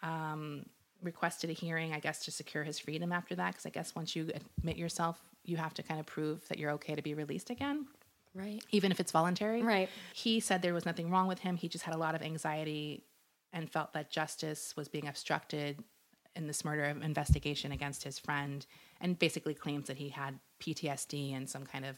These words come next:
Speaker 1: nervous breakdown about it all. So,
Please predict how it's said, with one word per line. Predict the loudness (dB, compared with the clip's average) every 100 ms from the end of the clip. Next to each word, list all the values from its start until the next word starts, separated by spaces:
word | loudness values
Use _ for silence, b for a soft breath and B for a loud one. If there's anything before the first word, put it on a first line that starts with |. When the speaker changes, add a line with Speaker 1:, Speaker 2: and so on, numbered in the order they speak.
| -8
Speaker 1:
nervous | -8 -6 -8
breakdown | -8 -8 -8 -6 -6 -8
about | -6 -6 -4
it | -6
all. | -8 -8 -12 B B B B B
So, | 6 8 8